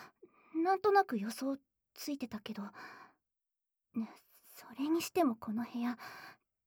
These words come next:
というか家全体、汚すぎでしょ。見たところ、一人暮らしみたいだけど、整理整頓や掃除ぐらいきちんとしない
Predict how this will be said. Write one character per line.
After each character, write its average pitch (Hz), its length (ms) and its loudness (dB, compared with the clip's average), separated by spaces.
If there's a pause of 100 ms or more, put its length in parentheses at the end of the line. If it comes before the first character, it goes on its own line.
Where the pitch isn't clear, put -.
(140)
と 349 120 0
い 320 140 2
う 359 100 4
か 240 180 -8
家 277 280 -8
全 240 260 -6
体、 233 240 -6 (560)
汚 - 240 -20 (160)
す 440 180 2
ぎ 415 120 6
で 440 120 6
し 440 140 2
ょ。 320 40 6 (1600)
見 277 140 0
た 269 180 -6
と 196 180 -14
こ 226 140 -8
ろ、 233 80 -4 (720)
一 - 260 -14
人 320 160 -2
暮 330 140 0
ら 330 60 0
し 285 140 0
み 233 120 2
た 226 160 -2
い 220 40 -2
だ 220 100 -4
け 226 120 -8
ど、 214 120 -8 (1300)
整 262 320 0
理 185 120 -2
整 202 280 -8
頓 220 240 0
や 220 60 -2
掃 214 260 0
除 240 140 0
ぐ 269 80 2
ら 254 80 0
い 185 100 -10 (480)
き - 140 -18
ち - 220 -10
ん 392 60 -2
と - 80 -8
し - 220 -8
な 226 80 -4
い - 20 -10